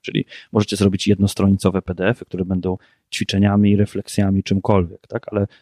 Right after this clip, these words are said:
to ma być właśnie, tak jak powiedziałeś, angażujące intelektualnie, angażujące tę osobę przez jakiś czas. To może być ćwiczenie na dziesięć minut,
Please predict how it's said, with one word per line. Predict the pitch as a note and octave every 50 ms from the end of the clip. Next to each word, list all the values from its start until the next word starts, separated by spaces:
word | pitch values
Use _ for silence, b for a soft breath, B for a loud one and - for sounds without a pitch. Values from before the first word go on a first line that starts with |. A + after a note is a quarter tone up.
| b
to | - A2+
ma | G#2+ G#2
być | G#2 A#2+ - - _
właśnie, | - G2+ G2 - - - - -
tak | - G2+
jak | -
powiedziałeś, | - G2+ G2+ G2 G#2 G2+ G2+ - -
angażujące | A2 G#2 G2 G#2 G2+ G2 G2+ G2+ G2+ G#2+ G#2+ G#2 - - F#2+ F#2 F#2 F#2+ F#2+ F#2+ F#2 -
intelektualnie, | - G#2 G2+ - G2 F#2+ F#2+ - _ - F#2+ G2 F#2+ F#2+ F#2+ F#2+ F#2+ F#2+ F#2
angażujące | F#2 F#2+ F#2+ F#2+ F2+ F#2 F#2+ F#2+ F#2+ F#2+ F2+ - - F2 F#2 F#2+ F#2 b b b b b
tę | - G2+ G2
osobę | G2 - G2+ F#2+ F#2
przez | - - - F#2 - - -
jakiś | - - - - -
czas. | - - - -
To | G#2
może | G#2+ A2+ A2
być | G#2 - -
ćwiczenie | - - - A2 G2+
na | G2+ G2
dziesięć | F#2+ G2+ - G2 - -
minut, | D3 C3+ F#2+ F#2 F2 -